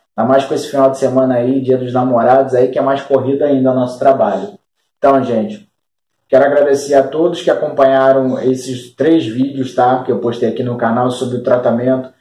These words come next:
Foi aquilo que eu falei, eu não ia falar sobre coccidiose, o que que é,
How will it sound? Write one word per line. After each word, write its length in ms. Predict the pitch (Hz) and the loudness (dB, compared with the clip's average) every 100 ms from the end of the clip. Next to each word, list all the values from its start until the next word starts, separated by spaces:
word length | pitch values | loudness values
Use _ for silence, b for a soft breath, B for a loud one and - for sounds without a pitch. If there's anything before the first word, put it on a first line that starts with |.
| b b | b b
Foi 160 | - 180 | 2 2
aquilo 280 | 180 175 175 | 2 -2 -2
que 80 | |
eu 60 | 180 | -2
falei, 420 | 180 175 151 123 | 0 2 2 0
eu 80 | 131 | 0
não 120 | 147 | 0
ia 140 | 170 175 | 0 2
falar 280 | 165 151 151 | 2 2 0
sobre 340 | 165 160 139 | -6 -10 -6
coccidiose, 1000 | 147 147 147 139 156 156 156 151 - 208 | -6 -6 -6 -6 0 4 4 2 -2 -10
o 160 | 202 | -10
que 200 | - 165 | -4 -2
que 320 | 165 160 139 139 | -2 -6 0 4
é, 420 | 147 143 - | 4 2 -4